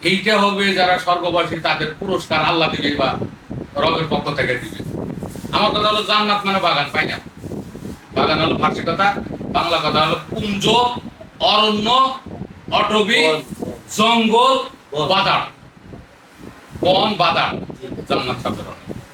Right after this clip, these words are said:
Speaker 1: ফার্সিতে বলে বাগান। বুঝলাম, একটা বাগান আমরা পাইলাম,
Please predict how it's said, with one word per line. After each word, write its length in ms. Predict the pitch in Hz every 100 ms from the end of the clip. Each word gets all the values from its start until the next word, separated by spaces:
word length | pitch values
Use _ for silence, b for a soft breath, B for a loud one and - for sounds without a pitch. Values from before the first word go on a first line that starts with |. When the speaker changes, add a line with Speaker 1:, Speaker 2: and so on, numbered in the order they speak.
| - - - - - - - - -
Speaker 1:
ফার্সিতে 360 | 151 151 151
বলে 200 | 127 120
বাগান। 640 | 110 - - - - - - - - - - - - - - - - - - - - -
বুঝলাম, 380 | 196 214 202 196
একটা 200 | 185 175
বাগান 240 | 170 160 -
আমরা 200 | - -
পাইলাম, 400 | 156 139 127